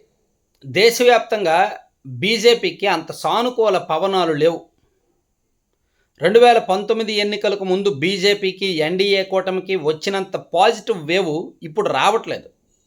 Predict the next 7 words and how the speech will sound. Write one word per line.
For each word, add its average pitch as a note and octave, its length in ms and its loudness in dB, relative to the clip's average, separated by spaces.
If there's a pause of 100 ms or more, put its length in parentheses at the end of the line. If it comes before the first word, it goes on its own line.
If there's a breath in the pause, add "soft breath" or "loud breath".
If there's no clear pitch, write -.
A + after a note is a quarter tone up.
(800)
ఎందుకంటే A3+ 440 4
బీజేపీ A3+ 680 2
నమ్ముకున్నది G3 880 -2 (260)
కేవలం G3 540 2 (600)
ఈ C#3 280 -10
రామ F3+ 380 0
జన్మభూమి F#3+ 720 0